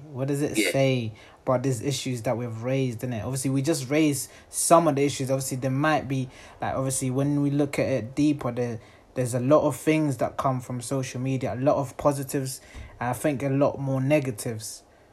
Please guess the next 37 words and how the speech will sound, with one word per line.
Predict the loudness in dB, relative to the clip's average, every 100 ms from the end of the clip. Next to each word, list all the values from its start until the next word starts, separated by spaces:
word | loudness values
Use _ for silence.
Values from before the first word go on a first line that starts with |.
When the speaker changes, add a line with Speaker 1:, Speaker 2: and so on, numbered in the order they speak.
| -14
Speaker 2:
Mm. | -6 -6 -8 -16 -14 -8
Speaker 1:
Like, | -8 -6
it | -4
depends | -4 0 0 0
how | 0 0 0
you | -2 -6
use | -4 -2 0 -2
it, | -4
innit? | -2 -4 -6 -14 -20 _ -20 _ -20 -20 -8
Obviously, | -4 -2 0
let's | 0 2
just | 0 4
have | 4
a | 6
Speaker 2:
Yeah. |
Speaker 1:
look | 4 2 0
at |
what | 0 0
the, | 0 -2 -2 -6 -18 -20 -12
what | -4 -2
the | -2
word | 0 2 2
says. | -2 -8 -8 -8
You |
got | -6 -4
a |
scripture | -4 -2 -4 -4 -12
from | -10 -10
man? | -8 -10 -14 -20 -20 -20 -20 -20 -20 -20 -20 -20 -2
Speaker 2:
Yeah, | 6 6 6
I've | 6
got | 4
one, | 6 4 4
but | 2 0
just | 0
quickly. | 4 2 4 -2
So, | 2 2 4 0